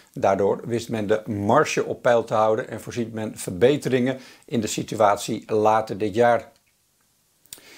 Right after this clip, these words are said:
En Shell kende wederom een tumultueuze jaarvergadering. Ondanks de vele onderbrekingen werd de speciaal ingediende klimaatresolutie door een groot deel van de aandeelhouders verworpen.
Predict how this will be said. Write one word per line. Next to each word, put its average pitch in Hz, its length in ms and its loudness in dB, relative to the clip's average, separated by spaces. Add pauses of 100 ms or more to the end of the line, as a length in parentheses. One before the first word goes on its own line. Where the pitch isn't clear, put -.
(160)
En 147 100 -4
Shell 185 300 8
kende 180 240 0
wederom 170 360 2
een 151 160 -4
tumultueuze 175 920 2
jaarvergadering. 143 1000 2
Ondanks 117 400 -4
de - 80 -8
vele 120 280 2
onderbrekingen 127 840 2 (280)
werd 131 200 0
de 120 60 -12
speciaal 120 520 2
ingediende 117 520 -4
klimaatresolutie 120 1400 0 (280)
door 147 140 6
een 143 60 2
groot 151 340 4
deel 131 180 2
van 131 140 -8
de 123 60 -4
aandeelhouders 117 540 2
verworpen. 123 540 2